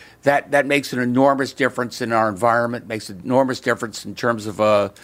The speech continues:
global warming, makes an enormous difference in terms of asthma. If we found out one thing, Mary, during covid, is that, um, uh,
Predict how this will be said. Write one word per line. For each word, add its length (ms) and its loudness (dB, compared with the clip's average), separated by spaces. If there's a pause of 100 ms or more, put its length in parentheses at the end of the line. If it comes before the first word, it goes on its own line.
(320)
global 300 2
warming, 380 0
makes 260 -6
an 40 -2
enormous 380 2
difference 400 -4
in 100 -10
terms 280 -2
of 120 -6
asthma. 460 -2
If 120 -12
we 80 -10
found 280 0
out 160 2
one 200 0
thing, 260 -6
Mary, 240 0
during 320 -2
covid, 400 0
is 260 -6
that, 300 -4
um, 340 0 (840)
uh, 220 2